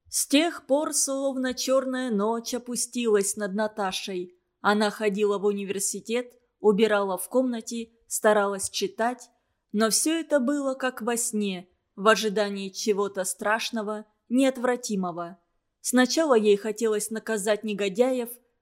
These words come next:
но как? Она понятия не имела, с чего начать, куда пойти, а посоветоваться не с кем. И страшно. Со временем страх всё больше охватывал её.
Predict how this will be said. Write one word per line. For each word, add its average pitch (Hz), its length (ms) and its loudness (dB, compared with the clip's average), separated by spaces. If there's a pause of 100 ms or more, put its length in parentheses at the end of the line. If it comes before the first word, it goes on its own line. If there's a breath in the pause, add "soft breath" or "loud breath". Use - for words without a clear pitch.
(140)
но 208 220 4
как? 247 500 -2 (380)
Она 214 300 4
понятия 220 560 0
не 202 260 -4
имела, 190 440 -8 (160 soft breath)
с - 140 -4
чего 226 320 4
начать, 220 580 -2
куда 214 280 -2
пойти, 208 840 -2 (320)
а 208 120 4
посоветоваться 208 880 0
не 202 200 -4
с - 120 -6
кем. 208 280 -6 (360)
И 247 100 2
страшно. 214 800 2 (400)
Со 240 240 4
временем 247 420 -2
страх 240 340 0
всё 240 220 0
больше 254 420 0
охватывал 240 720 -2
её. 196 360 -2